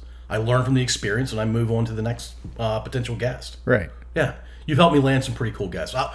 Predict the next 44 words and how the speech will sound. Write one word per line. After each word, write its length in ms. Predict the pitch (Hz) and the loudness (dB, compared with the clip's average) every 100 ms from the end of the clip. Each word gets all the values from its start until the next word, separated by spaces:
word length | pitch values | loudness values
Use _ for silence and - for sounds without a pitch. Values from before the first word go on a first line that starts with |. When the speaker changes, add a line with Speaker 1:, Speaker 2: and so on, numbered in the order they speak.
| 165 | 8
Speaker 2:
Which, 240 | 165 143 - | 8 10 6
Speaker 1:
I'll, 80 | - | 8
I'll 80 | 151 | 6
give 120 | 165 | 8
you 60 | 139 | 10
Speaker 2:
you 20 | |
know, 100 | 131 | 10
Speaker 1:
names 140 | 113 127 | 10 10
Speaker 2:
you're 80 | 143 | 10
Speaker 1:
afterwards. 300 | 113 110 92 | 10 10 6
Speaker 2:
welcome. 260 | 85 95 - - | 2 0 -4 0
And, 200 | 113 110 | 4 4
and, 380 | 110 110 107 104 | 6 6 6 4
like, 180 | 104 | 4
if 140 | 98 101 | 2 2
commission's 460 | - 120 - 104 | 6 6 6 4
a 80 | 98 | 4
thing, 340 | 90 95 90 90 | 2 2 4 4
we'll 180 | 92 90 | 4 4
talk. 380 | - - 101 - | 6 8 8 8
Speaker 1:
<laughs> 20 | |
Yeah. 320 | 147 - 147 - - - | 4 4 -2 -2 -6 6
Speaker 2:
Yeah. 320 | 147 107 - | 8 8 4
Speaker 1:
So, 400 | - 156 131 110 - - - | 4 8 8 6 0 -12 -4
uh, 200 | 127 120 | 2 6
what, 160 | 139 165 | 6 6
what 140 | 165 | 4
percentage 320 | 165 123 143 - | 4 6 6 4
do 60 | |
you 80 | 90 | 0
want? 180 | 76 - - - | -2 -6 -12 6
Speaker 2:
Well, 180 | - 170 | 12 12
I, 240 | 147 147 | 12 12
like, 180 | 143 131 | 12 12
I 100 | 123 | 10
feel 180 | 123 156 | 12 12
like 100 | 110 | 12
fifteen's, 760 | - - - 117 98 - - - - - | 10 6 8 8 8 4 -2 -6 -12 -2
uh, 280 | 101 90 85 - | 2 4 4 2
a 140 | 98 85 - | -2 -4 0
Speaker 1:
That 120 | 175 | 2
seems 240 | 175 190 135 | 6 6 6
reasonable. 460 | 127 107 113 117 | 4 2 0 2
Speaker 2:
Okay. 260 | 143 123 107 | 4 6 4